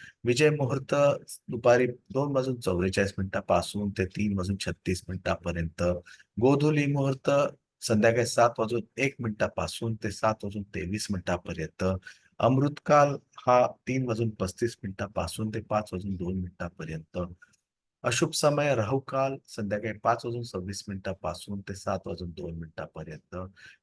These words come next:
गुलुककाल तीन वाजून एकोणपन्नास मिनिटापासून ते संध्याकाळी पाच वाजून सव्वीस मिनिटापर्यंत. यमगंड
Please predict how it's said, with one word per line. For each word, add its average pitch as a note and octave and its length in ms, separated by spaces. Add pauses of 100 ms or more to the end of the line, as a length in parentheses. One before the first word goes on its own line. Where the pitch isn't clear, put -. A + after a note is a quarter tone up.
गुलुककाल C#3+ 580 (640)
तीन C#3 160
वाजून A#2 380
एकोणपन्नास G#2 640
मिनिटापासून G2 800
ते A2 340 (140)
संध्याकाळी G2+ 460
पाच G2+ 280
वाजून F#2 240
सव्वीस - 400
मिनिटापर्यंत. - 720 (520)
यमगंड C#3 520